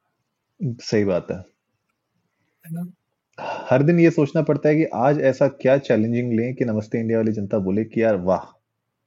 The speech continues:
Speaker 1: आज जो है कुछ अलग किया।"
Speaker 2: वाह, मोदी जी।
Speaker 1: <laughs> मजा आया।
Speaker 2: मजा आया। और ये मजा मैं नमस्ते इंडिया के हर सब्सक्राइबर को देना चाहता हूँ।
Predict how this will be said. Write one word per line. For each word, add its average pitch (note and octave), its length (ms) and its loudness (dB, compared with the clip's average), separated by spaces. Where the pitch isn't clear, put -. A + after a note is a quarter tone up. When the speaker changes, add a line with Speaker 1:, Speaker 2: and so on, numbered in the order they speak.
Speaker 1:
आज B2 160 2
जो A2+ 180 -2
है G#2+ 60 2
कुछ G2+ 200 -4
अलग G2 160 -2
किया।" - 180 -6
Speaker 2:
वाह, D#2 460 -2
मोदी - 320 -18
जी। - 120 -16
Speaker 1:
<laughs> - 0 -
मजा G2 360 4
आया। - 320 -6
Speaker 2:
मजा F3+ 240 0
आया। A#2 240 -14
और E3 100 -4
ये G3+ 180 2
मजा G3+ 340 2
मैं G3+ 200 -2
नमस्ते F3+ 360 -4
इंडिया F3+ 220 2
के F#3 80 0
हर F3 80 -2
सब्सक्राइबर D#3 480 -10
को D#3 120 -12
देना C3+ 240 -12
चाहता B2+ 340 -14
हूँ। B2 80 -16